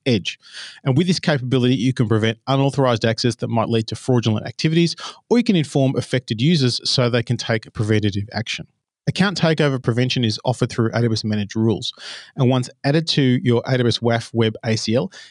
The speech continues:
it compares usernames and passwords submitted to your application to credentials that have been compromised elsewhere on the web. It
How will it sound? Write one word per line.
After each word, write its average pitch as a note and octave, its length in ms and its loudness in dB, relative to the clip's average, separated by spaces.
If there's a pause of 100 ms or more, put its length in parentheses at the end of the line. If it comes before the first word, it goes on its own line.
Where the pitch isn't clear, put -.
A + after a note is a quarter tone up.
(100)
it D3+ 100 -4
compares B2+ 380 0
usernames D3+ 560 2
and A2+ 100 -2
passwords B2 560 0
submitted B2 360 0
to - 100 -2
your F2+ 80 0
application C#3+ 640 0
to C3+ 120 0
credentials C#3 500 0
that B2 100 0
have A2+ 40 2
been A2+ 140 0
compromised B2 760 0
elsewhere A#2 440 2
on A2 140 -4
the G2 60 -6
web. G#2 280 0 (560)
It C#3 100 -16